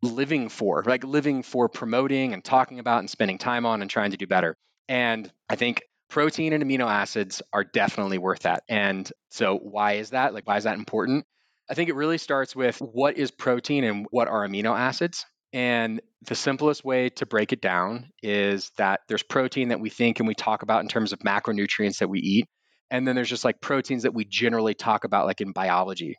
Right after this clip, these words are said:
right? Like the proteins in our body, right? Not, like, our muscle, but, like, people, even when you start getting into conversations of D N A and R N A, et cetera, people are like, "Oh,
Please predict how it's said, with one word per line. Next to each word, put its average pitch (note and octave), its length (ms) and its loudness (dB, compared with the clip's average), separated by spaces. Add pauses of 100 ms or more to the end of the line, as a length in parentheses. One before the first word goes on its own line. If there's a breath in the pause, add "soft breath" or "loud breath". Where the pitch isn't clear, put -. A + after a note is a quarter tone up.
right? F#2 100 4
Like F#2+ 160 2
the - 60 -10
proteins G#2 680 0
in G2+ 80 0
our G2 100 0
body, F2+ 520 -2
right? G2 140 -2
Not, C#3 200 -2
like, D3 160 -2
our A#2+ 80 0
muscle, G#2+ 600 0 (260)
but, A2 160 2
like, F#2+ 280 0 (300)
people, A2 300 0
even A#2 140 0
when A2 80 2
you G#2 60 0
start - 180 0
getting G#2 160 2
into F#2+ 100 -6
conversations G2 580 0
of F2+ 120 -8
D G2 180 0
N F#2+ 100 0
A F#2+ 180 2
and F2+ 80 -4
R F#2 220 2
N F#2 100 -4
A, F#2 120 0
et F#2 140 0
cetera, F#2+ 220 0
people G#3 140 -4
are G#3+ 80 0
like, - 40 -4
"Oh, C#3 380 0